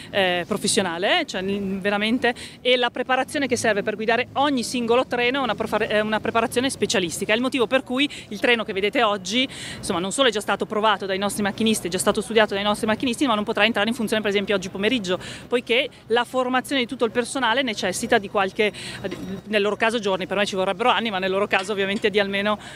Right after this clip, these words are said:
eh, di almeno una settimana, due settimane di, di preparazione.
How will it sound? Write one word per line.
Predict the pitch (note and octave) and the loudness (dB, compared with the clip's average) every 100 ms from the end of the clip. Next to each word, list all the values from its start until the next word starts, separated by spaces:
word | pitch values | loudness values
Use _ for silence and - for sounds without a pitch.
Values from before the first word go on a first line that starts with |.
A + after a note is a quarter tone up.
| - | -2
eh, | G3 F3 | 0 2
di | F#3 | 0
almeno | G#3+ G#3 A#3 | 0 0 0
una | G3 G#3 | 0 -2
settimana, | A3+ A3+ A3+ F#3 G#3+ | -2 -2 0 2 2
due | G3 | 0
settimane | G3 A3+ G#3+ F3+ F#3+ | -2 -2 0 0 0
di, | F#3 F3+ | 0 0
di | F3 | 0
preparazione. | - F#3 F3+ F3 F#3+ E3 | -4 -2 -2 -2 -4 -4